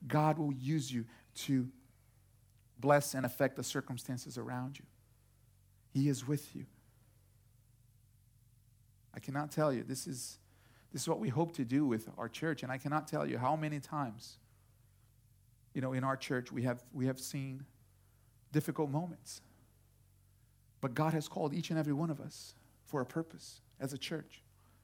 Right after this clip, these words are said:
to, to apply our talents, to apply our gifts, so that we can have and make a difference in a world. And many times we've been tempted, tempted to give up. Could be doing something else,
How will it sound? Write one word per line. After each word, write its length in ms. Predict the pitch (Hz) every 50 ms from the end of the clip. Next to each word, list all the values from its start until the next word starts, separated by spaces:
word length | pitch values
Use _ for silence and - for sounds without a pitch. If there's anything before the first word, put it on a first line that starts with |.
| - - _ _ - - - _
to, 180 | - 156 143 127 - - - - -
to 180 | - - 143 131
apply 400 | 127 - - - 160 165 175 175
our 80 | 165 156
talents, 420 | 160 - 180 170 151 120 120 -
to 120 | - - 143
apply 300 | - - - - 151 170
our 80 | 165
gifts, 540 | 147 - 156 143 135 - - - - - - - - - -
so 100 | - -
that 140 | 143 143 135
we 100 | 135 135
can 140 | 135 - 131
have 480 | 120 135 143 143 139 139 139 131 - - - - - - - -
and 100 | 143 127
make 200 | 135 147 147 -
a 40 | 131
difference 460 | 117 143 131 - - 113 117 - - - - - - - -
in 140 | - 139 135
a 40 | 127
world. 380 | 120 120 120 113 - - - - - - - _ - - - - - - - - - - _ - _ _ _ _ _ -
And 160 | 185 151 147
many 220 | 175 226 254 262 233
times 340 | - - 190 185 180 151 131
we've 120 | 127 117
been 100 | 123 117
tempted, 320 | - 123 - - - 127 - - -
tempted 280 | - 139 120 - 123 -
to 60 | -
give 240 | 113 113 110 104 -
up. 220 | 120 135 - - - - - - _ _ _ - - - - - - _ -
Could 100 | - 180
be 60 | 190
doing 160 | 170 208 202
something 320 | 180 - 202 165 - 143 170
else, 400 | 180 - - - - - -